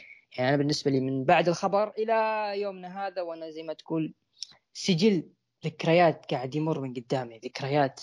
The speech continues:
للاعب هذا مع النادي، يعني، ما أتوقع تنسى، يعني،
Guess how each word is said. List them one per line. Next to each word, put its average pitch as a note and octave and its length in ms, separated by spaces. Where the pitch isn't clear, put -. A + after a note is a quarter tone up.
للاعب B2+ 580
هذا C3 240
مع B2 160
النادي، C3 500
يعني، - 400
ما D3 200
أتوقع D#3+ 360
تنسى، D3 340
يعني، B2+ 220